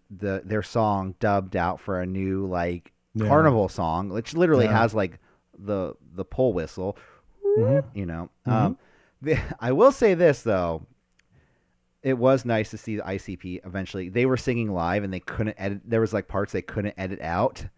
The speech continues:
Speaker 2: Yeah.
Speaker 1: So you hear them at least rapping the song over this
Speaker 2: Mm-hmm.
Speaker 1: carnival song.
Speaker 2: Mm-hmm.
Speaker 1: It was, it was bad, but it was good. I was like, "Oh, at least I get to hear it," you know?
Speaker 2: Yeah.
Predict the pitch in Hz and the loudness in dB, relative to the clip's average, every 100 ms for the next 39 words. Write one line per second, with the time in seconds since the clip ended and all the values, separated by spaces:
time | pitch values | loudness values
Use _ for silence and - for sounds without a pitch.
0 | _ 131 123 101 95 - - 135 123 104 | _ 2 4 2 -4 -8 0 2 2 2
1 | 127 123 120 110 113 113 95 95 95 151 | 2 2 0 -2 -2 -2 -2 0 0 0
2 | 135 127 123 104 117 123 117 113 117 113 | 0 0 0 2 2 0 0 0 2 4
3 | 131 135 101 107 113 123 - 127 123 131 | 4 4 4 2 2 2 2 2 4 2
4 | 131 - _ _ - 117 117 - 165 170 | 0 -2 _ _ -10 -4 -4 0 0 2
5 | - 160 127 104 101 95 - 95 92 101 | 6 8 8 6 0 -2 -4 -4 -4 -6
6 | 101 82 87 101 110 - 87 85 69 82 | -8 -8 -10 -6 -6 -4 -6 -6 -8 -8
7 | 78 76 98 92 87 92 - 117 107 104 | -8 -8 -8 -8 -8 -10 -6 -2 0 0